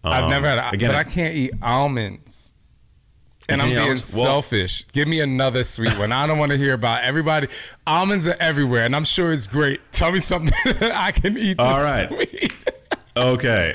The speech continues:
Speaker 2: All right. Fair. So we, I have a recipe. This is a very simple recipe. Um,
Speaker 1: Okay.
Speaker 2: very easy to make. If you have kids, so, you know, your, your kids are gonna love it. It's a very kid-friendly dish. Fun to make with them also. Um, dark chocolate covered,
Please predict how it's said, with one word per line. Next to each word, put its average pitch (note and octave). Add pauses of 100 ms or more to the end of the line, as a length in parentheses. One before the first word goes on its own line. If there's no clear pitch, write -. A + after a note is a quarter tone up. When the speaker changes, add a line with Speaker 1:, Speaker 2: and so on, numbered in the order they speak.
Speaker 2:
All G#2
right. F#2+
Fair. G#2+
So A#2 (100)
we, A#2+
I A2+
have B2+
a C3
recipe. A#2
This G#2
is G2+
a G2
very G#2
simple F#2
recipe. D#2 (360)
Um, G#2
Speaker 1:
Okay. -
Speaker 2:
very G#2
easy G2+
to F#2+
make. F2+
If F2+
you G#2
have A2
kids, G#2
so, F#2+
you F2+
know, F2+
your, F#2+
your F2+
kids F#2+
are F#2+
gonna F2
love E2+
it. E2+
It's D#2+
a D#2+
very F2
kid-friendly D#2+
dish. D2 (460)
Fun A#2+
to A2
make G2+
with E2+
them D#2
also. D#2 (880)
Um, F2+ (540)
dark B2
chocolate A#2
covered, E2+